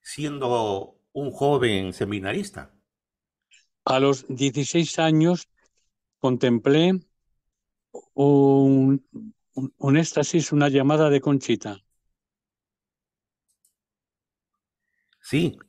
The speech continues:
Speaker 1: eh,
Speaker 2: Sí.
Speaker 1: relaten es-, ese momento bello, padre, si nos puede relatar cómo fue, en qué
Speaker 2: Sí, había,
Speaker 1: circunstancia.
Speaker 2: había mucha gente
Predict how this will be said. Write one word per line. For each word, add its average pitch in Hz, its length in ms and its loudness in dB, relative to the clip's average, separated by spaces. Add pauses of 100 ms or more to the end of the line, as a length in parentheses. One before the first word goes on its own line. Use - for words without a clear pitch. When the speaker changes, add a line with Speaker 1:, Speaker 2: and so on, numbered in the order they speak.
(140)
Speaker 1:
eh, 107 420 0
Speaker 2:
Sí. 107 60 -4
Speaker 1:
relaten 143 560 0
es-, 117 160 -8
ese 143 200 -8
momento 127 760 -4
bello, 123 440 -4
padre, 127 340 -4
si 110 160 -12
nos 101 140 -10
puede 123 280 -2
relatar 117 560 -4
cómo 120 300 -8
fue, 143 540 -6 (360)
en 107 100 -8
qué 160 240 2
Speaker 2:
Sí, 165 60 0
había, 156 400 2
Speaker 1:
circunstancia. 117 180 -8 (120)
Speaker 2:
había 165 480 2
mucha 160 320 -2
gente 165 640 -4